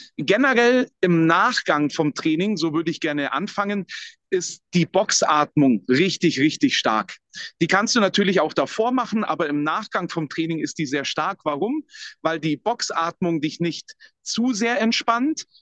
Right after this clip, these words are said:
und auch nicht wirklich energetisiert, sondern die bringt dich in so eine Balance hinein. Und ich glaub, vor allem im Nachgang vom Training hilft es der Regeneration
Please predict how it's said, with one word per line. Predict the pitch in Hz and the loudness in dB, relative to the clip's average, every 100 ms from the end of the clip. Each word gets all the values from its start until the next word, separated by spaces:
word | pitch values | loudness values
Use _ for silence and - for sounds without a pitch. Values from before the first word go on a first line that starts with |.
| _ - | _ -4
und | 180 165 | -2 -2
auch | 196 | -2
nicht | 190 190 - - | -2 -2 -6 -8
wirklich | 151 208 202 - | -6 -4 -4 -2
energetisiert, | 180 175 151 156 156 139 190 240 - | -2 -2 -2 -4 -4 -4 -2 -4 -2
sondern | 170 160 151 - - _ | -4 -2 -4 -8 -18 _
die | 165 | -6
bringt | 139 185 233 | -4 -4 -2
dich | 208 | -2
in | 170 | 0
so | 139 165 | 0 0
eine | 160 | 0
Balance | 143 139 139 143 160 - | 0 0 0 -2 -4 -6
hinein. | 147 127 110 107 - - - - | -6 -4 -4 -6 -12 -20 -14 -6
Und | 165 165 | -4 -2
ich | - | -2
glaub, | 175 170 | -4 -2
vor | 170 | -2
allem | 160 175 | -2 -2
im | 147 | -2
Nachgang | 151 180 214 214 170 | -2 -4 -4 -4 -4
vom | - 151 | -4 -6
Training | - 160 175 170 | -4 -4 -2 -2
hilft | 139 180 - | -2 -4 -4
es | 170 - | -4 -2
der | 147 | -2
Regeneration | 160 165 156 139 131 - 190 226 190 | -2 -2 -4 -4 -4 -4 -4 -4 -6